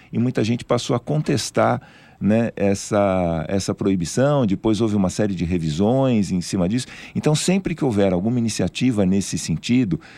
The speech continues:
mesmo no caso do, dos canudinhos, isso já tendo s-, sido feito em outros municípios, é muito importante a prefeitura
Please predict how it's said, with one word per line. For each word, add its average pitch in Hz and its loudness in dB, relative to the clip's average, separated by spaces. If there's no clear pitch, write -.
mesmo 147 2
no 107 0
caso 98 0
do, 85 0
dos 87 -4
canudinhos, 82 2
isso 95 -4
já 98 2
tendo 127 -2
s-, - -8
sido 90 0
feito 101 0
em 92 2
outros 110 0
municípios, 95 -2
é - -2
muito 110 0
importante 110 -2
a - -2
prefeitura 107 -2